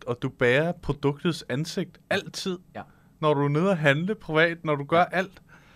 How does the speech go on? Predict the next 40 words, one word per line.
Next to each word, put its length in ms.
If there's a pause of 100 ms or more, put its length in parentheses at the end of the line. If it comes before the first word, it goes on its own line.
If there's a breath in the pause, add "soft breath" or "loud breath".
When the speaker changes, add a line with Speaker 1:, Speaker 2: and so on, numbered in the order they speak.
(140 loud breath)
Speaker 1:
Så 100
man 80
vil 80
så 160
gerne, 260
man 220
forbereder 520
sig 200
tit. 280 (240 soft breath)
Speaker 2:
Ja. 120
Speaker 1:
Så 120
det 120
er 140
tit 280
sådan, 140
at 60
hvis 120
det 160
går 100
galt, 380 (100)
jamen, 280 (680)
Speaker 2:
Ja. 60 (720 soft breath)
Speaker 1:
det 60
har 60
sjældent 420 (640)
kun 260
været 200
kunstnerens 420
skyld 240
i 40
hvert 180
fald. 160 (220)
Speaker 2:
Helt 180
sikkert. 340
Og 100
jeg 100
synes, 280
at, 120 (160)
at, 100 (220)
at 100